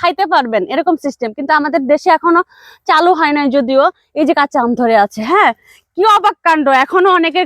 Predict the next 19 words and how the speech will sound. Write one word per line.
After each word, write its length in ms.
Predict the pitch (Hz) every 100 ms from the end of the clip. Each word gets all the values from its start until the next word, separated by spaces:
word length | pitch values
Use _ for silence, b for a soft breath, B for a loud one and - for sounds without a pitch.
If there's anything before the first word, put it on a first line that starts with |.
| 269
গাছে 260 | 277 359 370 320
আমের 180 | 339 339
মুকুলই 320 | 370 403 370 311
আসে 180 | 302 320 262
নাই। 120 | 202 180 B B
আর 160 | - 277 285 330
এইদিকে 420 | 320 392 381 403 392
একদম 480 | 381 262 381 403 508 440 339 554 480 339
মুকুল 340 | 359 403 453 440 403
এসে 280 | 403 - 480 453 349 - - 330
আম 120 | 370 381 - _
পেকেও 380 | 466 508 427 440 320
গেছে, 260 | 359 - 240 - B - 247
আম 100 | 294 311
ধরে। 240 | 294 262 226 262
হ্যাঁ, 200 | 427 330 - b b 269 277 -
সব 160 | 415 277
গাছেই 300 | 320 320 392 311
কিন্তু 160 | 339